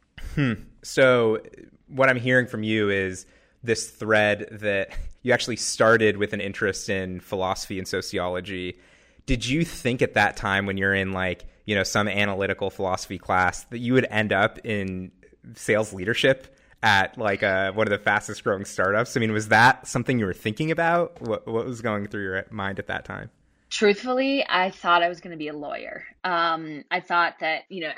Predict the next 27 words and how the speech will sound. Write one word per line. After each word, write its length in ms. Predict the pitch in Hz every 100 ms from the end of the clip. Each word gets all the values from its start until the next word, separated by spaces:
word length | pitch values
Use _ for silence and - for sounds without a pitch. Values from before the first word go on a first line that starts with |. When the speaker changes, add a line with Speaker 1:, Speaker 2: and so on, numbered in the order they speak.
| 165 - _ - -
Speaker 2:
many 340 | 208 196 208
people 240 | 196 196 185
in 80 | 175
my 200 | 160 160
family 440 | 175 160 160 156
are 120 | 151
attorneys, 560 | 156 175 160 156 151 156
and 80 | 151
I 100 | 147
thought 260 | 156 147
that 160 | - -
was 140 | 156
the 80 | 151
path 300 | - 143 143 -
for 140 | 151
me. 340 | 143 123 135 - _ - _
Um, 480 | - 147 143 143 139 -
and 180 | 151 160
thankfully, 460 | 170 170 180 156
I, 200 | 151 151 -
I 100 | 156
have 220 | 147 147
a 40 |
dad 360 | 143 147 147 160
who 100 | 160
was 160 | 151
like, 220 | 143 135